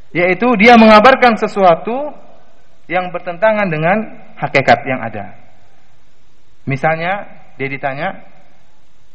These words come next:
"Di mana Masjid Pogung Raya?" Dia bilang, "Masjid Pogung Raya di sana." Padahal dia sekarang sedang berada di Masjid Pogung, Pogung Raya misalnya. Ya, mungkin di sana kan banyak masjid.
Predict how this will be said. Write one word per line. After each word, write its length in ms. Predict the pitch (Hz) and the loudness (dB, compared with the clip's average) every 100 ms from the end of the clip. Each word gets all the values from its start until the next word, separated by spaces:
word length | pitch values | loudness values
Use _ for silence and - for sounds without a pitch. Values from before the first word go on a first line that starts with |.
| - - - - - - | -16 -16 -14 -14 -14 -10
"Di 160 | 135 | -4
mana 400 | 147 151 185 185 - - - - - - 147 | 0 0 -2 -4 -12 -16 -16 -16 -16 -10 0
Masjid 240 | 156 147 | 2 2
Pogung 320 | 147 131 139 | 2 2 4
Raya?" 560 | 131 123 127 160 - - - - - - - - - - - - - - - - - | 4 4 4 0 -6 -14 -16 -16 -16 -16 -16 -16 -14 -16 -14 -14 -14 -14 -14 -14 -8
Dia 160 | 120 | -8
bilang, 240 | 113 147 151 | -2 -2 0
"Masjid 160 | 127 | -4
Pogung 320 | 127 123 120 | -6 -4 -4
Raya 400 | 113 113 170 170 - | -2 -4 -6 -8 -14
di 80 | 123 | -4
sana." 480 | 156 151 117 - - - - - - - - - - - - - - | 2 4 2 -4 -12 -14 -14 -16 -16 -16 -16 -14 -16 -16 -16 -8 -2
Padahal 260 | 117 143 | 2 2
dia 160 | 147 165 | 2 -2
sekarang 300 | - 156 156 | 0 0 0
sedang 160 | 139 131 | -2 2
berada 240 | 127 147 | 4 4
di 80 | 147 | 2
Masjid 240 | 131 135 | -4 -6
Pogung, 320 | 160 131 175 208 - - - - - - | -6 -8 -6 -8 -14 -16 -16 -16 -16 -10
Pogung 240 | 120 120 | -10 -6
Raya 320 | 120 120 107 | 0 2 2
misalnya. 380 | 98 98 104 101 - - - - - - - - | 0 -4 -10 -10 -14 -14 -14 -16 -16 -16 -16 -8
Ya, 160 | 110 | -6
mungkin 240 | 117 135 143 | -6 -4 0
di 80 | |
sana 160 | 131 151 | 2 2
kan 160 | 147 123 | 2 -2
banyak 160 | 113 | -6
masjid. 320 | 131 127 127 | -8 -4 -4